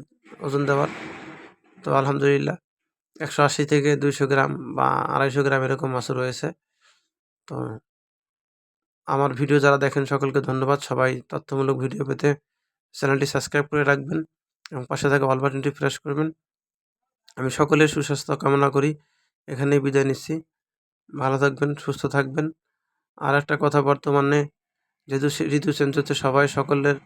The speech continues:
আহ, শরীরের প্রতি যত্ন নেবেন। ভাইরাল রোগ জীবাণু এখন হতে পারে, সেক্ষেত্রে সকলে সচেতন থাকবেন। সকলের প্রতি আমার সালাম, আসসালামু আলাইকুম।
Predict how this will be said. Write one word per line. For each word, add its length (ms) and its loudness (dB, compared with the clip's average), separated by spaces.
আহ, 420 0
শরীরের 300 4
প্রতি 160 2
যত্ন 260 6
নেবেন। 280 4
ভাইরাল 400 2
রোগ 220 -2
জীবাণু 260 2
এখন 180 0
হতে 200 0
পারে, 220 2
সেক্ষেত্রে 380 -2
সকলে 400 0
সচেতন 420 0
থাকবেন। 260 -4
সকলের 240 2
প্রতি 160 0
আমার 120 2
সালাম, 240 0
আসসালামু 460 0
আলাইকুম। 540 -4